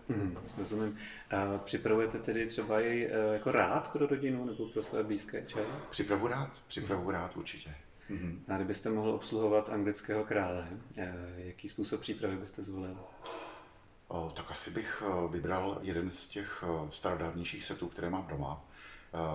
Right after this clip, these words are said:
Speaker 2: Eh, na svých cestách různě, eh, po čajových zemích jsem, eh, jsem si třeba udělal radost a nakoupil, eh, různé, různé sety třeba v Číně, v Hongkongu.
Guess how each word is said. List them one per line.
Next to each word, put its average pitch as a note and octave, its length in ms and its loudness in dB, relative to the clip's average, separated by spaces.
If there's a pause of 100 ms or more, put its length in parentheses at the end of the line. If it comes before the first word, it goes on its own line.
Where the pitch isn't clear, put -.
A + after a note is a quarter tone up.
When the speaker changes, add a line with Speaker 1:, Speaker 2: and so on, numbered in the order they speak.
(140)
Speaker 2:
Eh, D2+ 40 -2
na D#2 80 -2
svých F2 260 0
cestách F2 520 0
různě, E2+ 640 -4
eh, D#2 40 -8 (160)
po D#2+ 240 -2
čajových E2 420 -4
zemích D#2+ 380 -4
jsem, E2 320 -2 (580)
eh, D#2 540 0
jsem D2+ 160 -6
si D2+ 120 -4
třeba D#2+ 200 -2
udělal F2 240 2
radost E2 400 -2
a F2+ 40 -2
nakoupil, E2+ 680 0
eh, D#2 200 -4
různé, D#2+ 440 -4 (360)
různé E2 320 -2
sety E2 360 0
třeba D#2+ 280 -4
v - 80 -10
Číně, D#2+ 340 -2
v D2+ 40 -4
Hongkongu. D#2 600 -4